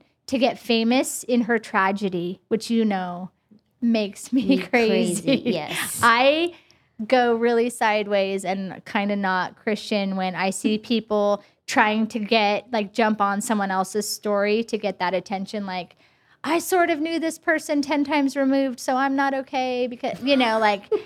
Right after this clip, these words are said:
Speaker 1: <laughs> and they're put, like, I go, <laughs> that's when Melody gets the Melody <laughs> text, like,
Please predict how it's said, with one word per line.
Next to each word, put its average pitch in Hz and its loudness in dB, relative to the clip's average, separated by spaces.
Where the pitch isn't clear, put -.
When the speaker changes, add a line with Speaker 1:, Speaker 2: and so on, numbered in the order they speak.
Speaker 1:
<laughs> - -6
and 240 4
they're 240 2
put, 247 2
like, 233 4
I 269 4
go, 302 4
<laughs> 226 -4
that's 269 4
when 311 0
Melody 269 4
gets 247 -2
the 214 4
Melody 330 6
<laughs> 359 2
text, - 2
like, 233 0